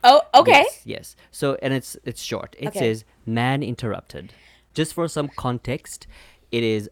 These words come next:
Speaker 2: um, I, thirty-one-year-old female, and a child of seven months, and husband, thirty-two years old,
Speaker 1: Mm-hmm.
Speaker 2: always sit together and eat dinner at the dining table every night.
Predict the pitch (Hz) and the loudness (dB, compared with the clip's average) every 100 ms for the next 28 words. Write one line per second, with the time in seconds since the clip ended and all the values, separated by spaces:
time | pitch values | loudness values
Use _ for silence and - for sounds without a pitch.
0 | - 104 104 - 110 117 170 - 123 120 | -4 -2 -4 0 2 2 0 -2 -2 0
1 | 120 113 110 107 107 110 101 95 95 143 | 0 0 0 -2 -4 -6 -12 -10 -6 -6
2 | 247 - - - _ _ - 107 104 101 | -6 -12 -20 -20 _ _ -6 -2 -2 -4
3 | 98 101 98 - - 104 110 131 104 - | -4 -6 -6 -8 -8 -4 -4 -6 -10 -8
4 | 107 107 107 151 - 113 104 185 139 107 | -6 -6 -6 -10 -12 -14 -10 -10 -10 -10
5 | 98 - 107 101 - - 180 104 90 - | -12 -8 -8 -8 -14 -12 -10 -8 -10 -14
6 | - - 202 208 202 226 _ _ 120 143 | -18 -16 -14 -12 -12 -16 _ _ 0 0
7 | 175 196 - 175 - 180 117 110 110 104 | 0 -4 -8 -10 -10 -6 -4 -4 -6 -8
8 | 107 135 175 123 107 101 - 107 - 104 | -10 -8 -8 -6 -6 -6 -8 -10 -8 -12
9 | 98 101 101 101 98 95 98 87 87 95 | -8 -6 -6 -8 -10 -12 -12 -12 -12 -6
10 | 165 - - | -6 -6 -18